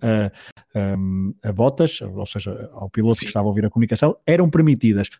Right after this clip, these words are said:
Speaker 1: Não
Speaker 2: Exatamente.
Speaker 1: sei até que ponto é que, eh,
Speaker 2: A
Speaker 1: essa
Speaker 2: outra
Speaker 1: comunica-,
Speaker 2: transmissão
Speaker 1: após,
Speaker 2: que nós, se
Speaker 1: exatamente,
Speaker 2: calhar, não
Speaker 1: que nós não
Speaker 2: ouvimos.
Speaker 1: ouvimos,
Speaker 2: Exatamente.
Speaker 1: exatamente.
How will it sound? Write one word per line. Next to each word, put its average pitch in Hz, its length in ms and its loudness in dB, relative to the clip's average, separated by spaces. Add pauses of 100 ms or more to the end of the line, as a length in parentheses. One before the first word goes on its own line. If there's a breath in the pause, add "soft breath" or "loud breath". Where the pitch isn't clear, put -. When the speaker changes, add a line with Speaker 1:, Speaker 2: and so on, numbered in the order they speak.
(220)
Speaker 1:
Não 147 260 2
Speaker 2:
Exatamente. 101 160 0
Speaker 1:
sei 143 240 4
até 127 200 0
que - 100 -20
ponto 117 320 2
é 107 60 0
que, - 180 -4
eh, 104 800 0
Speaker 2:
A - 40 4
Speaker 1:
essa 123 80 6
Speaker 2:
outra 139 120 6
Speaker 1:
comunica-, 135 240 4
Speaker 2:
transmissão 135 440 2
Speaker 1:
após, 123 100 2
Speaker 2:
que 135 60 -4
nós, 131 220 2
se 120 60 -2
Speaker 1:
exatamente, 135 280 2
Speaker 2:
calhar, 131 160 4
não 135 80 2
Speaker 1:
que 139 60 6
nós 117 60 2
não 120 280 0
Speaker 2:
ouvimos. 131 140 2
Speaker 1:
ouvimos, 160 380 2
Speaker 2:
Exatamente. 117 540 0
Speaker 1:
exatamente. - 360 -8